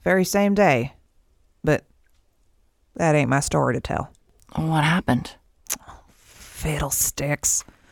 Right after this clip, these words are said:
Speaker 2: Hawthorne. Hello?
Speaker 1: I forgot about this camper.
Speaker 2: Who are you talking about? Where are you pointing?
Speaker 1: That fellow sitting outside the R V with the, the purple and yellow stripes.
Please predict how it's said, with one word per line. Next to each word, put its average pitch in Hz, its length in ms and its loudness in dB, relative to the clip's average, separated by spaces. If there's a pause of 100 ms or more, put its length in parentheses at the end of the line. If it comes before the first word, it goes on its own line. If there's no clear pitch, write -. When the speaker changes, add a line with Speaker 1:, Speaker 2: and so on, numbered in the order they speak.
(680)
Speaker 2:
Hawthorne. 156 580 4 (640)
Hello? 180 600 6 (800)
Speaker 1:
I - 160 -8
forgot 175 320 2
about 151 200 4
this - 120 -2
camper. 135 480 -2 (1300)
Speaker 2:
Who 170 300 2
are 202 60 8
you 202 120 8
talking 202 380 4
about? 110 320 2 (540)
Where 214 200 6
are - 20 6
you 214 260 4 (100)
pointing? 165 580 0
Speaker 1:
That 196 320 4
fellow 156 640 4 (120)
sitting 165 380 2
outside 151 420 4
the 139 80 4
R 156 220 8
V 156 260 4
with 139 180 -2
the, 131 280 2
the 135 100 0
purple 151 380 2
and 151 120 2
yellow 135 180 2
stripes. 143 540 2